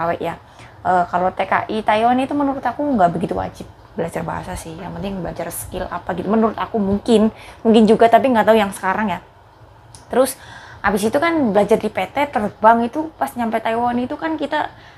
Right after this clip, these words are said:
otomatis belajar otodidak dengan majikan ya. Tapi biasanya ada yang udah nyampe kerja sembilan tahun itu tidak bisa bahasa.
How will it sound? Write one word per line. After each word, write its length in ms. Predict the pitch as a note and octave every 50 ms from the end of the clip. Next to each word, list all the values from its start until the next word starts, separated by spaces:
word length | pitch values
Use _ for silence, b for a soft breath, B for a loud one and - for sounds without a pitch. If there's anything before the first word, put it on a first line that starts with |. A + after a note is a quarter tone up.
| B B
otomatis 400 | - B3 C4 A#3+ B3+ B3+ G3 -
belajar 400 | G3 G3+ G3+ G3+ F#3+ - G#3 -
otodidak 560 | A#2 A3 A#3 A3 G3 G3+ F3 - A3+ A#3 -
dengan 240 | - F#3+ F#3+ G3 G3
majikan 480 | G3+ G3 F#3+ F3+ G3 G3+ - G#3+ G#3 G#3 F#3+
ya. 160 | F#3 F#3 F#3 B B B B B B -
Tapi 160 | C4 D#4+ D#4+
biasanya 400 | D4+ B3 A3 A#3 C4+ D4+ C4+ A3
ada 160 | F#3 G#3 A3+
yang 240 | C4 C4 A#3 A3 A3
udah 240 | G#3+ G#3 G3+ G3 G3 G#3
nyampe 400 | G3+ G3+ F#3+ F#3 F3+ G#3 - -
kerja 240 | - F#3+ F3+ G3 F#3+
sembilan 240 | G3 F#3 F#3 F#3 F#3 F#3+ F#3+
tahun 400 | F3+ F3 F#3 G#3+ B3 B3+ B3 A#3+
itu 160 | A#3 D4 C#4+
tidak 320 | B3 A3+ G3 F#3 F#3 F3+
bisa 160 | F3 - G3+
bahasa. 480 | F#3 F3+ F3 F#3 G3+ G3 - - - -